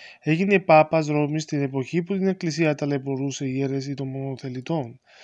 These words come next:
Δυστυχώς, τότε και η Εκκλησία της Κωνσταντινούπολης είχε πέσει στα δίχτυα αυτή της αίρεσης, διότι ο Πατριάρχης Παύλος ο Β ήταν υπέρμαχος του μονοθελητισμού μαζί με τον αυτοκράτορα Κώστα το Β.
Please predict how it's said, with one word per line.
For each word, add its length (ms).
Δυστυχώς, 560
τότε 320
και 120
η 160
Εκκλησία 480
της 120
Κωνσταντινούπολης 1120
είχε 260
πέσει 340
στα 180
δίχτυα 540
αυτή 340
της 220
αίρεσης, 520
διότι 420
ο 80
Πατριάρχης 680
Παύλος 420
ο 80
Β 60
ήταν 280
υπέρμαχος 680
του 120
μονοθελητισμού 1080
μαζί 340
με 120
τον 100
αυτοκράτορα 1300
Κώστα 800
το 240
Β. 40